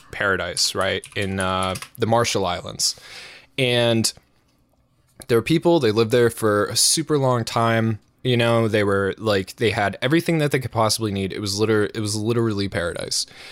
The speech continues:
And the American government showed up and they were like, "Hey, we need your help. We need to make some scientific tests. And if you help us, it will, uh, please God,"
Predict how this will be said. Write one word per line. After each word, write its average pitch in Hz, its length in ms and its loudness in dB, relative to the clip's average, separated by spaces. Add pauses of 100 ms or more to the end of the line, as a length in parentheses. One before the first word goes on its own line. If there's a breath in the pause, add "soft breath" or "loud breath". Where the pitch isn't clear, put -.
(380 loud breath)
And 110 520 2 (100)
the 117 160 2
American 127 480 4
government 107 500 0
showed 101 300 2
up 95 240 -2 (320)
and 104 180 -2
they 101 80 2
were 98 140 2
like, 98 420 0
"Hey, 170 440 0 (500 soft breath)
we 127 180 0
need 165 220 4
your 151 160 2
help. 117 400 0 (320)
We 127 400 0
need 127 300 0
to 113 240 0
make 107 180 -2
some 98 300 -2
scientific 101 680 -2
tests. - 680 -2 (420 soft breath)
And 101 600 0
if - 160 -10
you 120 80 -2
help - 340 -2
us, 143 340 2 (380 loud breath)
it 139 180 2
will, 110 460 2 (440 soft breath)
uh, 104 200 2
please 196 480 0
God," 120 720 2